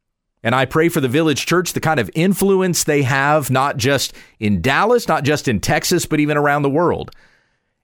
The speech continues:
And I pray that they would submit to the word of God rightly and do that for one another. Chandler and the elders would do that for each other, and they would also do that for their congregation and lead this people in this word. For it is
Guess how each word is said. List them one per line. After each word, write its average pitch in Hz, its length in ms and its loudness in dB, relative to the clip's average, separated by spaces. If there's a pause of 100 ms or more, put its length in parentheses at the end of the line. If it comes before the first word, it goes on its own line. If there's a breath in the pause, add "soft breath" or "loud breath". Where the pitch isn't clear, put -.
And 127 100 2
I 139 80 2
pray 160 320 2
that 151 220 0
they 147 340 2
would 156 340 2
submit 120 540 0
to 135 180 0
the 113 100 2
word 117 240 2
of 107 120 -2
God 98 480 0 (160)
rightly 113 640 -2 (840)
and 120 160 0
do 147 160 4
that 131 340 0
for 139 160 0
one 117 220 2
another. 156 480 2 (160)
Chandler 151 420 0
and 123 120 0
the 120 80 0
elders 151 280 2
would 143 120 2
do 143 140 2
that 135 200 0
for 139 140 0
each 117 180 0
other, 196 300 2
and 113 200 0
they 117 120 2
would 117 160 0
also 135 320 0
do 135 160 2
that 139 200 0
for 151 280 0
their 151 160 2
congregation 160 720 0 (260 loud breath)
and 120 220 0
lead 160 340 2
this 175 220 0
people 160 500 0
in 135 460 0
this 160 360 0
word. 98 360 -2
For 131 200 2
it 120 100 2
is 127 180 0